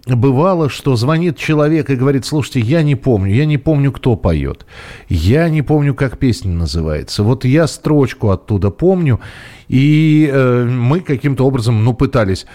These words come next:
людям помочь. Я не уверен, что сегодня, да, сегодня тема такая программа, кто поёт, не знаю, как песня называется, не помню, помогите найти эту песню. Вообще, эта программа тем песням сегодня посвящена,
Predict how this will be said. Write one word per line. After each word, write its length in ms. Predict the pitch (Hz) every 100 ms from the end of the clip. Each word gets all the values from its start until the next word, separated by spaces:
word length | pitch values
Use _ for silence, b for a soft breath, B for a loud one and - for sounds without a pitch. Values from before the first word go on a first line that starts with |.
| B B
людям 420 | 110 131 113 110
помочь. 420 | 127 127 220 - B B
Я 280 | 107 117 220
не 100 | 214
уверен, 380 | 175 160 190 160
что 220 | - 139
сегодня, 340 | - 165 143
да, 240 | 123 160 110
сегодня 340 | - 185 165
тема 220 | 139 156
такая 260 | 127 135 135
программа, 400 | 147 147 226 175
кто 160 | - 156
поёт, 320 | 160 156 147
не 140 | 147
знаю, 420 | 135 214 226 175
как 260 | 113 156 143
песня 280 | 160 127 131
называется, 500 | 127 127 127 - 135
не 140 | 143
помню, 360 | 143 240 214 160
помогите 760 | 131 131 131 175 - 135 110 98
найти 340 | 117 120 151
эту 180 | 147 123
песню. 340 | 110 92 - B B B B
Вообще, 320 | 143 - 269
эта 120 | 220
программа 420 | 180 151 175 208 165
тем 440 | 180 180 165 143
песням 400 | - 233 - 147
сегодня 400 | - 131 123 104
посвящена, 580 | 117 101 110 - 113